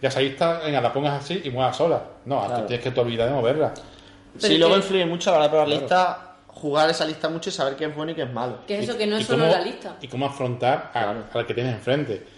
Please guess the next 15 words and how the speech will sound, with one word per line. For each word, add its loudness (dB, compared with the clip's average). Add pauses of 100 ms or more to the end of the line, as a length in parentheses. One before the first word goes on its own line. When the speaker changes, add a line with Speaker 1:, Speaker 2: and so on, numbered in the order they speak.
(140)
Speaker 1:
Pues -4
no -4
es -2
mismo 0
afrontar 2
a 2
cuatro 4
I 0
que -6
afrontar 0
a 2
un -4
Sonti -4
Vader 0 (280)
Palpatine, 2